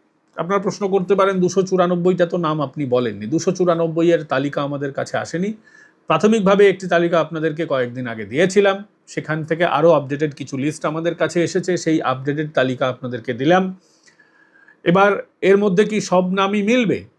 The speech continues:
সেই গ্যারান্টি কিন্তু আমি আবারও বলছি, সেই গ্যারান্টি আমি দিচ্ছি না যে সব নাম মিলবে বা সব নাম মিলবেই,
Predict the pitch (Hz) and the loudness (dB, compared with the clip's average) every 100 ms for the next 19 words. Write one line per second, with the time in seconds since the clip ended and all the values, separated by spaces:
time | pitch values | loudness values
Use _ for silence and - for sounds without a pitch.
0 | - 190 190 165 170 165 175 175 185 170 | 0 2 6 6 4 2 -2 -2 -2 -2
1 | 143 143 131 135 139 135 143 196 170 123 | -4 -6 -4 -2 -2 -4 -4 -4 -2 -2
2 | 110 120 117 151 135 160 101 - 165 165 | -2 -4 -2 -2 -2 -6 -10 -10 -4 -2
3 | 220 - - 120 - 104 107 113 117 113 | -2 -6 -10 -8 -6 -8 -6 -8 -8 -8
4 | 110 107 190 233 _ _ _ 113 113 113 | -6 0 0 0 _ _ _ -8 -6 -8
5 | 120 123 117 117 135 120 127 156 220 | -6 -8 -6 -2 -2 0 2 2 0